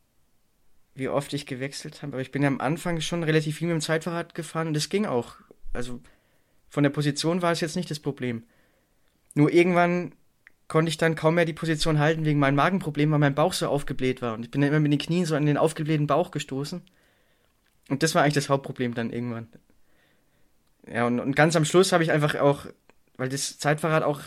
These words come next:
irgendwie schwer und träge war im Handling so, habe ich einfach keinen Bock mehr drauf gehabt. Da habe ich dann irgendwann gesagt, so, ich fahr's jetzt nicht mehr fertig aus. Nur noch Straßenrad.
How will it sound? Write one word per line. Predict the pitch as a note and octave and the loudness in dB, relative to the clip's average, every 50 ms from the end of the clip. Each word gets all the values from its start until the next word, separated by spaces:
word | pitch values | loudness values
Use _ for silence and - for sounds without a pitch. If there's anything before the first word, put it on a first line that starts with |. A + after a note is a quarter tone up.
| - | -10
irgendwie | - C#3+ D3 D3 D3 | -4 -2 0 0 0
schwer | C#3+ - - C#3 D3 D#3+ E3+ E3+ | 0 -2 -2 0 2 2 2 2
und | C3 D3 | 0 -2
träge | - - D3+ E3+ E3+ F3 D#3 | -2 -2 -2 0 0 0 0
war | D#3+ D#3 | 2 2
im | D#3 D3+ | 2 2
Handling | C#3 D3 E3+ F3 F3 F3 E3+ E3+ | 2 2 0 0 -2 -6 -6 -6
so, | D#3 D#3 D#3+ E3 E3+ D#3+ - _ _ _ _ _ _ _ _ _ _ _ _ | -6 -6 -6 -6 -6 -8 -12 _ _ _ _ _ _ _ _ _ _ _ _
habe | - C#3 C#3 | -2 -2 0
ich | D3 D3 | 0 2
einfach | C#3 C#3+ D3 C#3+ | 0 0 0 -2
keinen | - D3 C3+ | -2 -2 -2
Bock | B2+ C#3 C3 C3 | 0 0 0 0
mehr | C3+ B2 | -2 -2
drauf | B2+ A#2 A#2 - | -2 -4 -6 -6
gehabt. | - B2 A#2+ A2 - | -8 -12 -12 -8 -6
Da | B2+ | -6
habe | B2+ C3 | -6 -4
ich | C#3 | -2
dann | - C#3 C#3 | 0 0 2
irgendwann | D3+ D3+ C#3+ C#3 | 4 4 4 4
gesagt, | C#3+ C#3+ - C#3 C3+ C3 - | 2 0 0 -2 -2 -2 -4
so, | - C3+ C3 | -8 -6 -6
ich | B2 C3 C3 | -6 -8 -4
fahr's | - C3 B2+ C3 - | -2 0 0 0 0
jetzt | C3 - - | -4 -4 -6
nicht | B2 B2 | -6 -4
mehr | B2+ A#2+ A#2 | -4 -6 -6
fertig | - A#2+ A2 A2 A2 - - | -6 -6 -8 -6 -8 -10 -10
aus. | - A2+ A#2 - - - - _ - | -10 -10 -10 -10 -14 -20 -18 _ 0
Nur | D3 D3 | 2 4
noch | C#3 C3 | 4 2
Straßenrad. | - - - A2+ A#2 - C3+ A#2 A#2 B2 - - | 0 -2 -4 -4 -2 -2 -4 -4 -4 -6 -8 -10